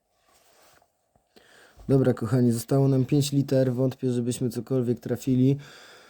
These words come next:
Ale ciśniemy dalej. No, trzy słowa, bardzo ciężko będzie trafić, coś mi się wydaje, w pięć słów, w pięć liter.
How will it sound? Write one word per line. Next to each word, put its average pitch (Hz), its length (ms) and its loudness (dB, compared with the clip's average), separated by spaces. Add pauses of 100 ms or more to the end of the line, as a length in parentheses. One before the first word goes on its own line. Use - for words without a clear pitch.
(800)
Ale 160 220 6
ciśniemy 160 500 2
dalej. 131 400 2
No, 127 140 -2
trzy - 500 -4
słowa, 151 580 0
bardzo 143 340 0
ciężko 135 420 -2
będzie 101 260 -4
trafić, 104 420 -8
coś 101 160 -8
mi 104 80 -4
się 104 160 -4
wydaje, 95 560 -2
w - 320 -20 (440)
pięć 107 260 0
słów, 98 420 -2 (640)
w - 40 -20
pięć 123 300 2
liter. 98 360 -4